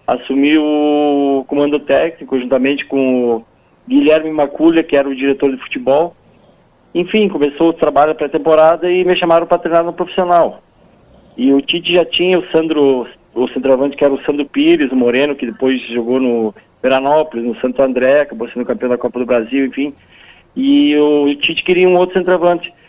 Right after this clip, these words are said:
E no momento que comecei a treinar com, com o grupo principal,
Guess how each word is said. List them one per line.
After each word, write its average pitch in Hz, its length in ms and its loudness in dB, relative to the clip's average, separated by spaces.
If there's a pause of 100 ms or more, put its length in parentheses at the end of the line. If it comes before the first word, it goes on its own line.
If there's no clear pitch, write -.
(480)
E 165 60 -2
no 175 80 2
momento 208 280 0
que 214 100 -2
comecei 196 320 0
a 180 40 2
treinar 160 400 2
com, 135 420 -2
com 131 140 -2
o - 20 -2
grupo 135 600 0
principal, 131 840 0